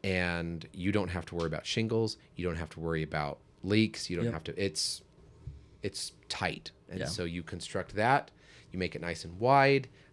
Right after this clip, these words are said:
Speaker 1: I'm basically building a house inside of it, and then you've got basically indoor recreation areas on either wing
Speaker 2: That's
Speaker 1: that
Speaker 2: cool.
Speaker 1: just makes everyone
Speaker 2: Spray
Speaker 1: happy,
Speaker 2: foam
Speaker 1: so.
Speaker 2: is so good too. We, we ended up doing our whole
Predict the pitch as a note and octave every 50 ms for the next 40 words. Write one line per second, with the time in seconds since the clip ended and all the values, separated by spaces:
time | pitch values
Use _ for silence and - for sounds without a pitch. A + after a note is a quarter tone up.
0 | - - F2 D#2 G#2 A2+ - - - G2 E2 F#2+ F#2+ G2 G2 F2+ D#2+ D#2+ F2+ E2+
1 | - - - F2+ F2 D#2+ - - G2 G#2 A2+ B2 A#2+ C3 C3+ C3 - G#2 F#2+ F2+
2 | F#2 G2 G2+ G#2 - - F#2+ F2+ F2+ - - F#2+ F#2 F2+ - - - - F2+ E2
3 | - F#2+ F#2 F#2+ F#2+ E2 F2+ E2+ E2+ F2 E2+ E2 D#2+ D#2+ D#2+ - - - - -
4 | - - - F#2+ F#2+ - - F2+ E2+ F2 E2+ - - E2+ D#2 - F2+ G2 G2 F#2+
5 | F2 E2 D#2+ D2+ D#2 E2 - - - F2 D#2+ D#2+ D#2+ - - A2 G#2+ F#2 F#2 E2
6 | D#2+ D#2+ F#2 F#2+ F2 D#2 C#2 - - - - - E2+ E2+ E2 E2+ - D#2+ - -
7 | - D#2 D2+ - - - D2+ C#2+ D2+ - - - - B2+ A#2+ A#2 A2+ - G#2 G2
8 | G2 F#2+ - - G2+ F2+ F2+ F2+ F#2 G#2 - - G2+ G#2+ - - - - C3+ C#3
9 | C3+ A#2+ B2+ C#3 C3+ B2 A#2+ G#2+ G#2+ G2 G2+ A2 A2 A2 A2+ A2+ G#2+ G#2+ G#2+ -
10 | - G#2+ G#2 G#2 G#2 G#2+